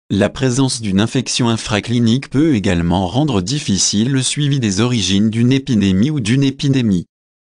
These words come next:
Au sein des populations vulnérables, comme les patients dont le système immunitaire est compromis,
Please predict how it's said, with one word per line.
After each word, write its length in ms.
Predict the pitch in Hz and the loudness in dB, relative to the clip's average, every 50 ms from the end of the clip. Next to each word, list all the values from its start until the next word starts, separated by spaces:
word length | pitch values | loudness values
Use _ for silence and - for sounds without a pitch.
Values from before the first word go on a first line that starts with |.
| _ _ - | _ _ -2
Au 100 | 101 104 | -2 0
sein 300 | - - - 151 160 160 | 0 0 -2 -2 -2 0
des 100 | 135 110 | -2 -2
populations 800 | 95 - 117 104 - 127 113 113 104 - - - 131 131 143 151 | 0 -2 -2 -2 -2 -2 0 0 0 0 -2 -2 0 0 0 0
vulnérables, 920 | 135 139 131 110 101 98 90 87 82 82 90 87 110 117 131 143 151 147 - _ _ _ - - | 0 0 2 2 2 0 0 0 -2 -2 -2 -2 0 0 0 0 -2 -2 -8 _ _ _ -4 -2
comme 180 | 135 143 151 | 0 0 2
les 140 | 139 113 98 | 2 0 0
patients 420 | - 123 123 - - - 156 156 151 | 0 0 -2 0 -2 -2 0 0 0
dont 140 | 135 120 | 2 2
le 120 | 107 107 107 | 2 2 0
système 520 | - - 135 131 - - - 156 156 151 | 0 -2 -2 -2 -2 -2 -2 0 0 2
immunitaire 680 | 147 156 156 151 147 139 127 - - 143 147 147 139 | 0 2 2 2 4 2 2 2 0 -2 -2 0 -2
est 80 | 135 - | -2 -2
compromis, 720 | - 147 160 151 - - 139 131 107 95 95 104 131 - | -2 -2 -4 -2 0 0 0 2 2 2 2 0 -2 -4